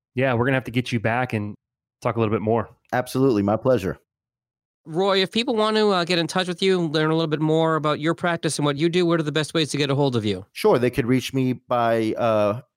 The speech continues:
Speaker 2: email at crescent city counseling at gmail dot com, or they can visit the website at W W W dot crescent city counseling dot com.
Speaker 3: We'll include that in our show notes as well. And if you're in, in need of help planning your financial future, you're gonna wanna talk to Mister Eric Garcia. Eric, what are the best ways to get a hold of you?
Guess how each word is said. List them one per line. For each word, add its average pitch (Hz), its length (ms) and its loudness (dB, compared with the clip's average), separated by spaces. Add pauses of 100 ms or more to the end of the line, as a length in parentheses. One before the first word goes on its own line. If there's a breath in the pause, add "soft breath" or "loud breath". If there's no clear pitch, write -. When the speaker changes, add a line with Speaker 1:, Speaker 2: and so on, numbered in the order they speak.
(300)
Speaker 2:
email 156 460 2
at 123 260 0
crescent 143 260 -2
city 143 140 -2
counseling 135 380 -2
at 113 100 0
gmail 127 340 2
dot 120 220 0
com, 156 320 0
or 143 180 2
they 135 120 0
can 127 140 -4
visit 120 180 -2
the 120 100 0
website 120 480 2
at 104 180 0
W 120 220 0
W 117 260 0
W 117 300 0
dot 104 220 -2
crescent 113 320 -4
city 113 200 -2
counseling 107 520 -4 (200)
dot 92 200 -2
com. 80 260 -6 (480)
Speaker 3:
We'll 131 140 -2
include 131 260 0
that 123 160 0
in 120 100 0
our 117 100 0
show 131 200 -2
notes 120 240 -2
as - 60 -10
well. 139 260 0
And 127 140 2
if - 120 -4
you're 131 120 2
in, 135 100 2
in 139 180 0
need 147 160 2
of 143 120 -2
help 151 240 -4
planning 160 320 0
your 143 80 0
financial 151 480 0
future, 180 340 -2
you're 135 120 2
gonna 143 160 0
wanna 147 220 0
talk 151 300 -2
to - 100 -6
Mister 151 300 0
Eric 151 280 0
Garcia. 147 580 0
Eric, 160 300 0
what 156 100 2
are 151 60 0
the 143 60 -2
best 151 280 -2
ways 160 160 2
to - 80 -8
get 143 160 0
a 139 40 0
hold 156 200 2
of 127 80 -2
you? 185 260 0